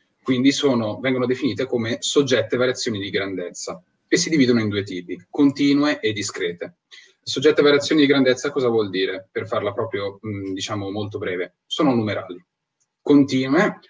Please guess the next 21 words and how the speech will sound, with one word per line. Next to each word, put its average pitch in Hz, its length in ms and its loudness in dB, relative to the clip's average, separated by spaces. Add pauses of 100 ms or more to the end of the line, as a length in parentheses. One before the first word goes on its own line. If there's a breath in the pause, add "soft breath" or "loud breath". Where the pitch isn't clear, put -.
(120)
vuol 117 140 0
dire 131 180 2
che 143 120 -2
possono 139 320 -2
assumere 120 340 -2
un 123 80 0
qualsiasi 117 420 -4
valore, 90 480 -4
discrete 113 520 -2
solamente 110 440 -4
valori 95 240 -2
interi. 90 400 -8 (240)
Per 113 120 -2
esempio, 135 520 0 (320 soft breath)
ho 110 240 0
una 107 160 -2
scala 110 340 -2
da 87 160 -4
zero 110 200 0
a 139 40 0
dieci, - 380 -6